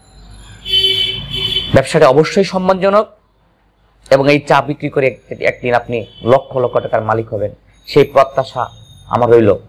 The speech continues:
যদি কোনো প্রয়োজন হয়, অবশ্যই comments করবেন, এবং আমাদের মোবাইল নাম্বারটি দেওয়া থাকবে, আপনি অবশ্যই ফোন করবেন। আমি আপনাকে সকল প্রকার সহযোগিতা করার চেষ্টা করব ইনশাল্লাহ।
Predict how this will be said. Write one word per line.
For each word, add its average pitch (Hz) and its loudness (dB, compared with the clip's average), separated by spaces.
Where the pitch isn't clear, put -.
যদি 151 4
কোনো 170 2
প্রয়োজন 170 2
হয়, 175 -2
অবশ্যই 131 2
comments 131 0
করবেন, 147 0
এবং 110 4
আমাদের 127 2
মোবাইল 127 4
নাম্বারটি 135 -2
দেওয়া 131 0
থাকবে, 139 -10
আপনি 120 -2
অবশ্যই 127 -2
ফোন 110 -6
করবেন। 101 -2
আমি 110 2
আপনাকে 127 -4
সকল 175 0
প্রকার 160 -2
সহযোগিতা 127 -2
করার 117 0
চেষ্টা 117 -6
করব 104 -6
ইনশাল্লাহ। 107 -8